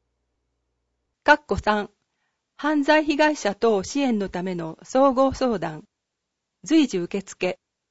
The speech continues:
九時から十七時三十分。ただし、土曜、日曜、祝日、年末年始除く。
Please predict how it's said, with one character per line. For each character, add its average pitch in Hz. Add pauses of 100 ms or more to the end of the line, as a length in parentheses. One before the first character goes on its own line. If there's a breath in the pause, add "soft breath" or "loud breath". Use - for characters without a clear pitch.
(480)
九 311
時 277
か 196
ら 170
十 262
七 269
時 180
三 233
十 220
分。 160 (580)
た 285
だ 254
し、 - (200)
土 233
曜、 277 (160)
日 220
曜、 226
祝 -
日、 196 (260)
年 285 (160)
末 269
年 262
始 160
除 185
く。 -